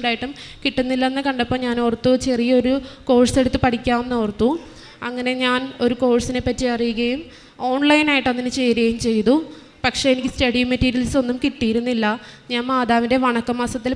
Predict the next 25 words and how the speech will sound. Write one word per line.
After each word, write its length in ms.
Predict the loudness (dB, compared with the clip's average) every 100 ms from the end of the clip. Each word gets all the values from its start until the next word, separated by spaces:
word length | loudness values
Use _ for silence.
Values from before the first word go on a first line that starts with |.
| -2
പങ്കെടുത്ത് 380 | -2 -2 -2 2
പ്രാർത്ഥിച്ചതിന് 540 | 2 2 0 -6 -8 -2
ശേഷമാണ് 540 | 2 2 2 0 0 -2
ഇതിന് 180 | -4 -4 -4
ചേർന്നത്. 440 | -2 -4 -4 -4 -4 -8 -20 -20 -12
അപ്പോൾ 160 | -2 0 0
ഞാൻ 100 | 0
മാതാവിനോട് 420 | 0 2 2 2 0
പറഞ്ഞു, 260 | 0 -2 -4
"എനിക്ക് 200 | -4 -2 0
ജോലി 360 | 4 4 4 2
വേണം, 300 | 0 -2 -6 -8 -18 -6 -4
അതിന് 220 | -2 -2 -2
വേണ്ടി 180 | -2 -4 -4
മാത്രം, 320 | -2 -2 -4 -8 -6
മാത്രമേ 400 | -2 0 0 0 0
എനിക്കൊരു 300 | -2 -4 -2
കോഴ്സ് 300 | 0 -2 -4 -6
മാതാവ് 260 | -4 -4 -2
തരാവൂ" 360 | -2 0 -2 -2
എന്ന് 100 | -2 -4
പറഞ്ഞിരുന്നു. 500 | -4 -6 -6 -4 -4 -6 -16 -20 -20 -18 -14
അതിൻ്റെ 220 | -10 -8 -2
ഫലമായിട്ട് 520 | 2 2 2 -2 -2 -2
ഞാൻ 80 | -2